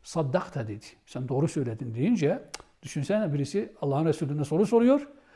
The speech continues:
Allah'ın Resulü cevap verince de, "Tamam, doğru söyledin." diyor. Diyor, "Bu, bu sizin garibimize gitti." Sonra dedi ki, "İman nedir?" Allah'ın Resulü,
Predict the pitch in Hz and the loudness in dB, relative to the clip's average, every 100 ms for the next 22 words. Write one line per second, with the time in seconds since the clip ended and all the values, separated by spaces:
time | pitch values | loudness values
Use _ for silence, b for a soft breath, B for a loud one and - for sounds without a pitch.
0 | b b b - 147 175 196 196 220 196 | b b b 2 8 10 8 6 4 8
1 | 220 254 285 247 160 127 277 196 151 156 | 8 8 4 6 4 2 4 4 6 4
2 | 160 143 117 117 113 113 98 - _ _ | 4 0 0 -2 -4 -4 -4 -8 _ _
3 | _ _ - _ _ - 156 160 180 151 | _ _ -20 _ _ -2 2 2 0 -6
4 | 151 117 165 160 170 - 151 123 135 131 | -8 -6 -4 -4 -6 -8 -6 0 0 0
5 | 139 185 151 - 127 - _ b b b | 2 2 0 -6 -12 -12 _ b b b
6 | - 214 254 240 247 - 240 240 - - | 4 10 10 10 4 4 4 2 -2 -18
7 | _ _ _ 190 196 226 151 113 131 247 | _ _ _ 4 8 8 6 0 -4 -8
8 | - _ _ _ _ _ _ _ - 185 | -14 _ _ _ _ _ _ _ 0 4
9 | 190 202 180 - 151 175 254 | 6 6 6 2 4 6 4